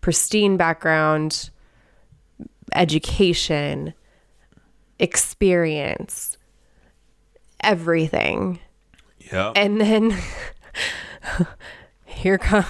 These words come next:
Speaker 2: Bozo.
Speaker 1: Here. Yes. So anyway, okay. So next.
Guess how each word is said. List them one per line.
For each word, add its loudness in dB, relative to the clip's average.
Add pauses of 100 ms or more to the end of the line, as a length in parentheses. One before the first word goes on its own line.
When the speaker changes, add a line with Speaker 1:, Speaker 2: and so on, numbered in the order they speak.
(120)
Speaker 2:
Bozo. 2
Speaker 1:
Here. 4 (960)
Yes. -2 (400)
So 0
anyway, 0
okay. 0
So 2
next. -2